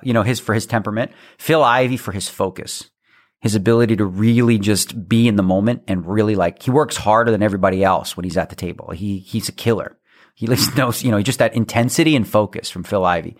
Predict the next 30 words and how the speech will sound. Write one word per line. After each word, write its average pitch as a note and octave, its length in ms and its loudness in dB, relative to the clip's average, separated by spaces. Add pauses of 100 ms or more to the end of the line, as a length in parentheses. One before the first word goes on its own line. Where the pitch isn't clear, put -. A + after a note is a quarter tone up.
(440)
Um, C3 480 2
and D3 160 2
then, D#3 140 2
you D#3 80 4
know, C3 80 4
you B2+ 140 2
talk A2 160 -2
about G#2 200 2
knowledge, G2+ 460 2
you G2 60 -6
talk F#2 240 -6
about, F2+ 460 -2 (380)
uh, F#2 340 2
someone F#2+ 460 -2
like, F#2 600 -4 (100)
I A2 40 -8
mean, F#2+ 160 -2
one G#2+ 240 2
of A2 40 0
these G2+ 180 2
young G#2+ 260 2
online G2+ 340 4
geniuses, F2+ 420 -4
I F#2 80 4
could F#2 120 -4
name G2+ 160 4
a F#2+ 40 0
bunch F#2 280 0
of D#2 60 -8
them, D#2+ 140 -10